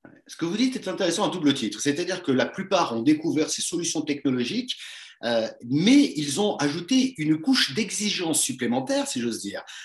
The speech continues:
À savoir, ils veulent que ça soit simple d'utilisation, ils veulent que ce soit efficace, quasi instantané. Euh, et en plus, ces exigences-là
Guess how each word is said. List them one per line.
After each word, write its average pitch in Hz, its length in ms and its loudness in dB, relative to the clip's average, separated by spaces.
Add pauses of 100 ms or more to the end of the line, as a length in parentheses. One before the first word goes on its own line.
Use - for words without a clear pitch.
(140)
À 208 80 4
savoir, 160 420 6
ils 170 100 6
veulent 214 200 6
que - 80 2
ça 170 100 4
soit 127 160 2
simple 233 420 4
d'utilisation, 160 760 0 (220)
ils 98 160 0
veulent 175 180 4
que 147 80 4
ce 127 140 4
soit - 280 2
efficace, - 840 0
quasi 196 400 6
instantané. 156 840 6 (360)
Euh, 127 520 4 (240)
et 127 120 2
en - 100 2
plus, 254 260 6
ces 135 220 6
exigences-là 190 840 2